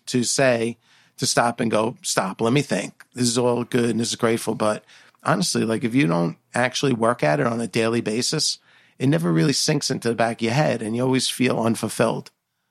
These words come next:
So helping other people has become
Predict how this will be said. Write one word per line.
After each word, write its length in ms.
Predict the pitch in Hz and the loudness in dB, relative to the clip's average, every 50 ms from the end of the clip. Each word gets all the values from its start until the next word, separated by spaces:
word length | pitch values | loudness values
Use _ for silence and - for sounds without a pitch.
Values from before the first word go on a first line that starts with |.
| _ _ _ _ _ _ _ _ | _ _ _ _ _ _ _ _
So 600 | - - - 135 117 117 117 113 110 113 127 - _ _ _ _ _ _ _ _ _ _ _ | -4 -2 0 2 2 2 2 2 0 0 -4 -8 _ _ _ _ _ _ _ _ _ _ _
helping 320 | 139 139 160 - - 185 180 | 0 0 2 2 0 0 0
other 160 | 190 180 170 | 0 0 0
people 400 | 175 175 92 - - 110 110 - - | 0 0 0 0 -2 -4 -4 -6 -2
has 180 | 107 113 113 104 | -2 0 0 0
become 680 | 98 - 110 - 127 120 113 107 110 110 110 113 - | 0 -2 -2 2 2 2 2 2 2 0 -2 -4 -6